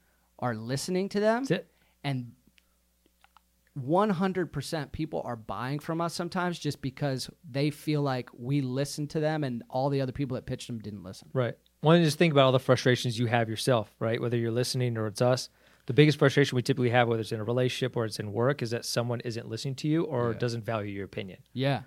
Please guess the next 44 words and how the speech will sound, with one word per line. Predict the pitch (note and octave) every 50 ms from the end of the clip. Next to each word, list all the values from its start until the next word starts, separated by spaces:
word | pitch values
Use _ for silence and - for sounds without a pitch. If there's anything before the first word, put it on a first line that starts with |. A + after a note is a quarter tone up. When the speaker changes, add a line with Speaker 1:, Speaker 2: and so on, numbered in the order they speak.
| - _ _ _ _
Speaker 2:
Well, | - A#2+ A2 G#2+ A#2+ - _ _ _
if | - B2+ -
we | C#3 C3
treat | - - - D3+ C#3
the | A#2
prospect | - - D3 D3 C#3+ - - -
the | - -
same | - C3 A#2+ A2+
way, | A2+ A2+ A#2 A#2
the | A#2 A#2
same | - - B2 A2+ A2
frustration | - - B2+ A2 - - A2+ G#2+ - - A#2
is |
gonna | G#2 A2 A2
come | - - A2
out | G#2+ G#2
on | G2+ G2+
their | A2 A#2 G#2+
end. | G2+ - - - _ _ _ _ _ _ _ _ _ _ _
So | - -
let's | B2+ B2 C3 A#2+
Speaker 1:
Totally. | A#2 A2
Speaker 2:
flip | G#2 C#3 C#3 -
it. | B2 A#2 B2+ B2+
If | B2+ A#2 -
we | C3
do | A#2 G#2+ C3 C3
it | A#2 -
correctly, | - - A#2 A#2+ D3 D3 - A#2+ A2 G#2
then | G#2+ G#2+ G#2 G#2 G#2 - _ _ _ _ _ -
it | C#3 C3
makes | C3+ C3+ C3 C3 -
the | B2+ A#2+
sale | - C#3+ B2+ A#2+ A2+
so | - - A2+
much | G#2 G2+ G2 - A2+
easier. | G#2+ G#2 G#2+ - - - _
Speaker 1:
Yeah, | D#3 D#3 C#3+ B2
you | C3+ D#3 F#3+
can't | - - A#3 A#3+ A#3 -
just | E3 D3 B2 B2
blow | G#2+ B2 B2+ C#3 C#3+ C#3+ C#3 C3
through | - - C3 C3+ C3 A#2+
this, | A#2+ A#2 A2+ -